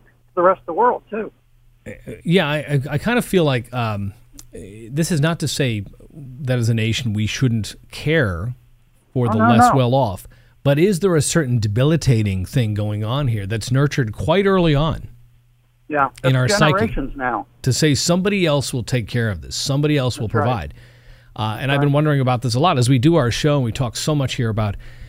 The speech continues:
Speaker 2: change and aging and getting older and so forth. Where, where are the, where are the dollars magically gonna come from? And people say, "Well, you can't tax your way out of it," right? The, a lot of people say, economists will say, "You gotta grow your way out of it. You have to grow your way out of it." If you try to tax your way out of it,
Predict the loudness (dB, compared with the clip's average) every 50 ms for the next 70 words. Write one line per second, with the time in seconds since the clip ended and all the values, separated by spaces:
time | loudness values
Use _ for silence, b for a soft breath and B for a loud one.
0 | b b b b b b 0 2 4 4 4 4 4 4 4 4 4 4 4 2
1 | 0 0 0 -2 -2 0 2 2 2 4 4 2 0 -2 -2 -2 -2 -2 -4 -4
2 | -6 -8 -6 -4 -2 -2 -2 -2 -2 -4 -4 0 0 2 2 2 0 0 0 -2
3 | -2 -2 -2 0 2 2 2 2 2 2 2 2 2 2 2 2 2 2 2 2
4 | 0 -2 -2 -2 -2 -2 -2 -2 -2 -2 0 0 -2 -2 0 0 0 0 0 -2
5 | -2 0 -2 -2 -2 -2 -4 -6 -8 -10 -10 -8 -8 -8 -4 -4 -6 -6 -6 -10
6 | -8 -6 -4 -4 -4 -4 -6 -4 -2 0 2 2 2 0 -2 -6 -8 -8 -6 -8
7 | -6 -4 -4 -2 -2 -2 0 0 0 0 0 0 0 2 2 2 2 0 0 0
8 | -2 -2 -4 -4 -2 -2 -2 0 0 -2 -2 -4 -4 -2 -2 -2 0 2 2 2
9 | 2 2 2 2 4 4 4 4 2 0 -4 -6 -6 -8 -8 -10 -14 -16 -14 -8
10 | -4 -2 0 0 0 -2 -2 -2 -2 -2 -2 -2 -4 -6 -8 -10 -10 -10 -12 -14
11 | -16 -20 b b b b b b -2 -2 -2 0 0 0 2 2 0 -2 -4 -2
12 | 0 0 0 0 -2 -2 0 2 2 2 0 -2 -2 -4 -6 -6 -8 -10 -10 -12